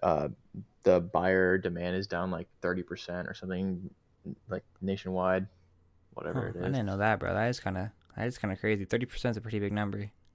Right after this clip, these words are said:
Speaker 1: I think it's down, like, seventeen percent in the, uh, in, like, the west of the U S.
Speaker 2: Oh, that's
Speaker 1: Or, like, Washington or something like that.
Speaker 2: Um, but I always tell people, bro, like, houses twenty years from now, you're gonna be like, "Dude, I wish I coulda got a house for that price,"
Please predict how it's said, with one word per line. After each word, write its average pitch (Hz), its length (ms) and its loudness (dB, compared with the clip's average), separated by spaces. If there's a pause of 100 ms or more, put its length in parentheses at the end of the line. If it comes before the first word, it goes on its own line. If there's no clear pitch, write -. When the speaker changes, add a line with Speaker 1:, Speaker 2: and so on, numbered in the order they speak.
(140)
Speaker 1:
I 120 100 10
think 160 160 12
it's 127 100 8
down, 113 220 12
like, 101 180 10
seventeen 101 720 6 (300)
percent 104 520 6 (120)
in 98 160 2
the, 92 280 6
uh, 95 380 0 (240)
in, 92 140 -2
like, - 160 -4
the 87 80 0
west - 420 -2
of 95 220 -6 (340)
the 95 80 -8
U 98 140 0
S. - 340 -4 (720)
Speaker 2:
Oh, - 20 -6
that's 135 260 -4
Speaker 1:
Or, 101 60 4
like, 92 180 2
Washington 98 460 -2
or 98 80 -2
something - 200 -6
like 101 100 -6
that. 98 200 -4 (600)
Speaker 2:
Um, 147 400 12
but 139 180 12
I 147 100 12
always 214 180 10
tell 147 80 10
people, 127 220 4
bro, 117 200 10
like, 101 340 4 (380)
houses 143 540 4
twenty 123 260 2
years 113 200 4
from 131 120 0
now, 123 240 6
you're 113 180 2
gonna 110 140 2
be 107 120 2
like, 101 200 2
"Dude, 110 160 2
I 107 40 6
wish 107 160 2
I 113 40 -2
coulda 104 160 -2
got 95 120 4
a 92 40 0
house 95 220 0
for 98 80 -4
that 78 160 0
price," - 400 -4